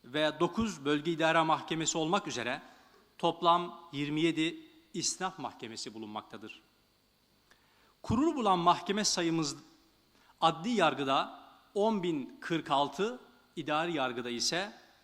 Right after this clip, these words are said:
üç yüz dörttür. Geçen yıl itibariyle sav-, Cumhuriyet Başsavcılıklarımızla yürüten soruşturma sayısı beş buçuk milyon iken hukuk ve ceza mahkemelerinde açılan dava sayısı ise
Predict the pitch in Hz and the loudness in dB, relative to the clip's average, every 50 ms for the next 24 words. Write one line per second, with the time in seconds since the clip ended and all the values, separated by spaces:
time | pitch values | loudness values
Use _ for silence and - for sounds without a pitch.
0 | _ _ - 185 160 - - - 156 160 147 127 127 120 107 - - - 110 98 | _ _ -8 -8 -8 -6 -8 -10 -10 -8 -6 -4 -2 -4 -4 -4 -10 -16 -14 -14
1 | - - - _ _ _ _ _ _ _ _ _ _ _ _ _ _ _ _ _ | -14 -16 -16 _ _ _ _ _ _ _ _ _ _ _ _ _ _ _ _ _
2 | _ _ _ - 147 156 180 175 - 330 349 311 254 214 175 175 160 170 - 156 | _ _ _ -8 -2 -2 -2 0 0 0 2 2 2 2 0 -2 -2 -2 -2 2
3 | 147 139 131 127 123 117 104 98 98 98 - - - _ _ _ _ _ _ _ | 4 4 4 4 0 -2 -4 -6 -8 -12 -14 -20 -20 _ _ _ _ _ _ _
4 | _ _ - - - - 170 170 170 165 160 175 175 170 190 208 196 196 196 233 | _ _ -8 -2 2 4 4 4 2 0 -4 -4 -2 -2 0 0 -2 0 2 0
5 | 240 226 - - 156 147 139 143 151 143 - 160 156 151 185 202 170 143 139 123 | 2 2 2 2 0 0 0 -2 -6 -6 -6 -6 -4 -2 -2 -2 -2 -4 -4 -4
6 | 143 135 123 - 143 131 123 117 113 - - - - - 151 156 170 - - - | -4 -4 -4 -2 -2 -2 -2 -2 -4 -8 -8 -8 -6 -4 -4 -4 -4 -4 -4 -4
7 | 202 208 208 - - 156 135 127 120 - 165 180 208 - - - - - _ _ | -2 -2 -2 -2 -2 -2 -2 0 0 0 0 0 -2 -6 -8 -16 -20 -20 _ _
8 | _ _ _ _ - 135 165 226 240 240 - - 165 - - 165 - - - 147 | _ _ _ _ -6 0 0 2 2 0 -2 -4 -6 -8 -8 -8 -8 -8 -6 -4
9 | 147 143 165 156 123 107 - 123 127 160 196 214 - - _ _ _ _ _ _ | -2 -2 -2 -2 -2 -4 -6 -6 -6 -6 -8 -12 -16 -20 _ _ _ _ _ _
10 | - - 196 - - 233 240 - - - - - - - _ _ - 143 147 147 | -10 -8 -6 -4 -2 -4 -4 -6 -10 -18 -20 -20 -20 -20 _ _ -6 -2 -2 -2
11 | 143 - - - 156 156 135 135 170 190 226 214 170 151 139 - - - 143 139 | -2 -4 -4 -2 -2 0 2 6 6 6 6 6 4 0 -2 -2 -4 -6 -6 -4
12 | 127 131 131 131 127 127 123 120 - - 131 127 123 120 117 120 123 127 127 147 | -4 -4 -4 -4 -4 -4 -4 -4 -4 -2 0 0 0 0 2 2 4 4 4 4
13 | 160 156 - - 120 120 117 - 131 120 110 - - 156 175 190 | 2 2 0 -2 -4 -4 -4 -6 -6 -6 -6 -6 -6 -6 -8 -10